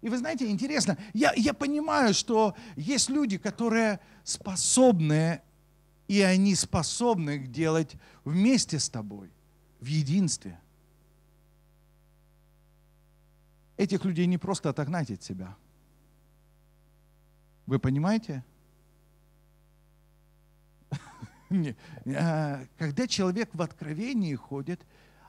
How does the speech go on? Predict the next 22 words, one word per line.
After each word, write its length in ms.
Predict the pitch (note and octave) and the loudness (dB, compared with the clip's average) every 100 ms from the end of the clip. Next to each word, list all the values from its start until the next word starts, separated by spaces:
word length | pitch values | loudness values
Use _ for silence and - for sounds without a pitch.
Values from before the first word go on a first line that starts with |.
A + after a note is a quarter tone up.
| _ | _
они, 720 | - E3 E3+ G3 G#3 G#3 F#3+ - _ _ _ _ _ _ _ _ _ _ _ _ _ _ _ _ | -4 0 0 0 0 -2 -4 -12 _ _ _ _ _ _ _ _ _ _ _ _ _ _ _ _
они 200 | C#3 D3 | -8 -8
прилипают 720 | C#3 D3 D3 - A#3+ A#3+ C3 | -8 -8 -8 -8 -6 -4 -6
к 100 | A2+ | -10
друг 260 | A2+ A2+ G2+ | -12 -12 -12
другу. 360 | G#2 F#2 F2+ _ _ _ _ _ _ _ _ | -14 -16 -20 _ _ _ _ _ _ _ _
Их 140 | E3 | -16
тяжело 400 | - D3 A#2+ B2 | -8 -6 -4 -4
отогнать 460 | A#2+ C#3 C3+ A3 A#3 | -6 -10 -12 -10 -10
друг 240 | C3+ F#2+ | -10 -14
от 120 | G2+ F2+ | -18 -20
друга. 280 | F#2+ - _ _ _ _ _ _ _ _ _ _ _ _ _ | -20 -20 _ _ _ _ _ _ _ _ _ _ _ _ _
Понимаете? 600 | D#3 E3 G3 D4 - G#3+ - _ _ _ _ _ _ _ _ | 0 4 4 2 0 -8 -10 _ _ _ _ _ _ _ _
Они 280 | G3+ A#3 A3+ | 2 4 4
как 240 | A3 F#3+ | 0 0
будто 420 | F3+ E4 - G#3 | 0 0 0 0
бы, 340 | D#3 E3 F#3+ F#3+ - _ _ _ _ _ _ _ _ _ _ _ _ _ _ _ _ _ _ _ _ _ _ _ - | 2 2 0 -2 -10 _ _ _ _ _ _ _ _ _ _ _ _ _ _ _ _ _ _ _ _ _ _ _ -6
ну, 160 | A3 | -4
с 140 | - G#3+ | 0 2
Иисусом 480 | F#3 - G#3+ E3 | 2 0 0 0
ходили 320 | B2+ D3+ F#3+ D#3 | -2 -4 0 0
ученики. 720 | C3+ D3+ D#3 D3 G#3 B2+ | -2 -4 -8 -8 -8 -8